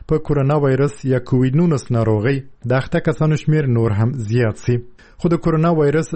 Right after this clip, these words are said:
ضد واکسین خبرونو د کورونا وبا د مخنیوي لپاره خلکو ته یوه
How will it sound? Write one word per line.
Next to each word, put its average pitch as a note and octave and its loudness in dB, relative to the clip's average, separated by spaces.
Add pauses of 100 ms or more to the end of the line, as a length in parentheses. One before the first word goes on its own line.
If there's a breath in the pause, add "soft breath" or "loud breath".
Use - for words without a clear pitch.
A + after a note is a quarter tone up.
(100)
ضد D3 -2
واکسین C3+ 0
خبرونو C3 2 (320)
د B2 0
کورونا A#2+ 2
وبا A#2 0
د A#2 2
مخنیوي A2+ 0
لپاره C#3 0 (400 loud breath)
خلکو D#3+ 0
ته C#3+ 2
یوه A2 2